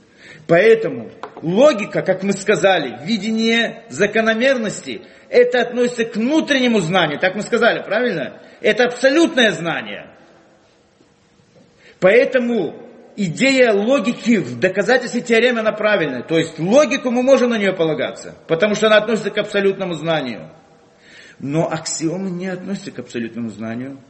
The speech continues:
Откуда я знаю, что две прямые не пересекутся? Это ощущение человека. Он смотрит в мире, смотри, иди, иди с ними, они не пересекутся. Ну,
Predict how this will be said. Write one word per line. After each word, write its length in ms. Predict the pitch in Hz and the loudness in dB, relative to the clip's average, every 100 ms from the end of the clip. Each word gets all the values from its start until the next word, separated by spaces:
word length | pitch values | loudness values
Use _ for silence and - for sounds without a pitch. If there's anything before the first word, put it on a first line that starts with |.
| _ - | _ -8
Откуда 340 | 156 - 254 | -6 -2 2
я 80 | 196 | 2
знаю, 160 | 147 147 | 0 -4
что 140 | 131 | -6
две 200 | 131 147 | -4 -4
прямые 340 | 147 143 139 139 | -4 -6 -4 -6
не 100 | 131 | -6
пересекутся? 640 | 131 120 123 131 127 - - _ _ _ _ | -8 -10 -12 -14 -14 -18 -20 _ _ _ _
Это 240 | 147 - 170 | -8 -4 -6
ощущение 540 | 156 127 - 139 139 | -6 -10 -8 -8 -8
человека. 520 | - 135 131 135 - | -8 -6 -4 -6 -8
Он 60 | 117 | -12
смотрит 360 | - 156 156 | -10 -10 -10
в 40 | 170 | -6
мире, 180 | 170 131 | -6 -6
смотри, 380 | 139 135 143 | -8 -8 -6
иди, 360 | 123 127 139 143 | -6 -6 -8 -8
иди 180 | 123 143 | -10 -12
с 100 | - | -10
ними, 240 | 147 127 | -8 -6
они 140 | 120 123 | -6 -6
не 100 | 120 | -6
пересекутся. 400 | 120 113 - 156 | -8 -10 -10 -10
Ну, 220 | 175 | -10